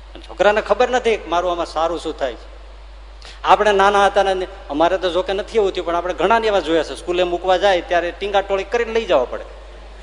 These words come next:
આપણે તો હળી કાઢીને માસ્તર પહેલા જઈને બે હતા. ભણવામાં મજા આવતી હતી, પણ ઘણા તો આપણે જોયા છે, ટીંગાટોળી કરીને લઈ જવા પડે. અને એવા મોટા ભડભાદરિયા હોય ને, રાયડું આખી શેરીમાં ગાંગરતો આવતો.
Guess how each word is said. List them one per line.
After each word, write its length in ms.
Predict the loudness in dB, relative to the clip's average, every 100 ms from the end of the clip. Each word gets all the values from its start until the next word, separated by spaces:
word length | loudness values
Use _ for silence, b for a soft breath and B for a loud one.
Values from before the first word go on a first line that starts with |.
| -20 -20 -16 -8
આપણે 220 | -4 0
તો 120 | 4
હળી 160 | 6 6
કાઢીને 260 | 4 2 2
માસ્તર 260 | 2 2
પહેલા 240 | 2 2 2
જઈને 180 | 2
બે 160 | 2 2
હતા. 200 | 2 -2 -10 -16 -20 -20 -20 -20 -20 -20 -20 -20 -20 -20 -20 -20 -8
ભણવામાં 340 | 2 4 4 6
મજા 200 | 6 6
આવતી 180 | 4
હતી, 100 | -4
પણ 80 | -6
ઘણા 300 | -2 0 0
તો 300 | 0 -2 -2 -2
આપણે 260 | -4 -2 0
જોયા 300 | 6 6 6
છે, 120 | 2
ટીંગાટોળી 500 | -4 -4 -2 -2 -2
કરીને 280 | -2 -4 0
લઈ 160 | 0
જવા 240 | 2 2 2
પડે. 240 | -4 -10 -12 -18 -20 -20 -18
અને 160 | 0 8
એવા 240 | 10 10
મોટા 260 | 6 4 4
ભડભાદરિયા 680 | 4 2 2 2 2 2 2
હોય 320 | 4 2 0
ને, 120 | 2
રાયડું 380 | 6 6 4 0
આખી 320 | -2 -4 -8
શેરીમાં 800 | -10 -14 -4 0 0 2 0 2
ગાંગરતો 460 | 2 4 4 4 2
આવતો. 360 | 2 -2 -14